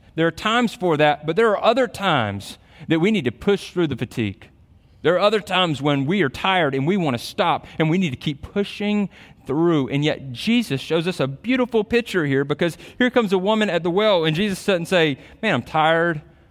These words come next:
I don't have time for this. You know, I've ministered to a lot of people." No, he ramps it up right here for this woman. You see, a ministering heart carries on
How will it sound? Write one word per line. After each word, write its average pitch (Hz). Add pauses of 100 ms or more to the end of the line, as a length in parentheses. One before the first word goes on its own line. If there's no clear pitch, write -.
(160)
I 196
don't 139
have 117
time 107
for 110
this. -
You 143
know, 156
I've 147
ministered 135
to 117
a -
lot 113
of 117
people." 120 (220)
No, 127
he 131
ramps 127
it 117
up 101
right 110
here 101 (400)
for 107
this 120 (360)
woman. 107 (1200)
You 123
see, 147
a 120
ministering 180
heart 123 (1080)
carries 160
on 110